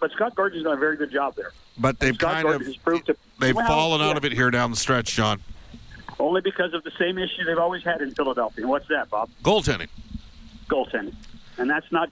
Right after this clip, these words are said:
Speaker 1: Scott Gordon's fault, even though he's an old goalie.
Speaker 2: Yeah. So, uh, so the process gets started here, uh, for,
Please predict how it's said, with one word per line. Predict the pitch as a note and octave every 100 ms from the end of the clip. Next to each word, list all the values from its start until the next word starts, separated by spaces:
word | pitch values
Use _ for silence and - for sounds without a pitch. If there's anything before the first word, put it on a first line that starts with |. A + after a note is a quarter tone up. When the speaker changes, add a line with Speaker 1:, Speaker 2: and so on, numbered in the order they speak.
| -
Speaker 1:
Scott | F3 D#3
Gordon's | D#3 C#3 A#2+
fault, | - C#3
even | C#3+ D3
though | C#3+ C#3+
he's | C3
an |
old | C#3+ C#3+
goalie. | C#3+ A#2 F#2 - - -
Speaker 2:
Yeah. | G2+ F2+ - - - - - - -
So, | - G#3 A3 G#3+ - - - - -
uh, | F3 F3+ F3+ F3+ F3+ - - _ _ _ - -
so | A#3 F#3+
the | F#3
process | A3+ C4 - A3+ -
gets | G3 E3
started | - E3+ E3 D#3
here, | C#3+ C#3+ C#3+ D3+
uh, | B2+ C3 C3 B2
for, | - C3+